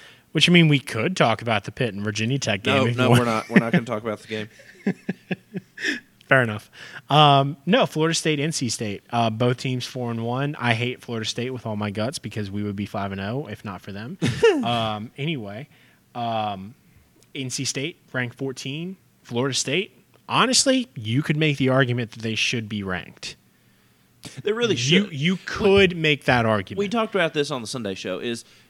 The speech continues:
Speaker 2: they for sure, well, here's the thing. If they're gonna rank L S U, then they for sure need to rank Florida State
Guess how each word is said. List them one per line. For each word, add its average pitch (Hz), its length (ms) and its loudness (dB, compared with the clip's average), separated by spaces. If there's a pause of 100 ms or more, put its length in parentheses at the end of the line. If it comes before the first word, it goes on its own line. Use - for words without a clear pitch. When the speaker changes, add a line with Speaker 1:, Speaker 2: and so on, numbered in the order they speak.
Speaker 2:
they 196 160 0
for 190 180 -8
sure, - 240 -8
well, 185 300 8
here's 170 220 2
the 135 60 4
thing. 120 120 0
If 135 220 2
they're 214 180 6
gonna 196 160 -2
rank 139 240 -4
L 113 160 -4
S - 160 -8
U, 92 120 -4
then 90 180 -8
they 92 100 -4
for 95 160 -10
sure 131 280 -2
need 120 180 -4
to 101 60 -8
rank 98 200 -4
Florida 87 260 -10
State - 320 -14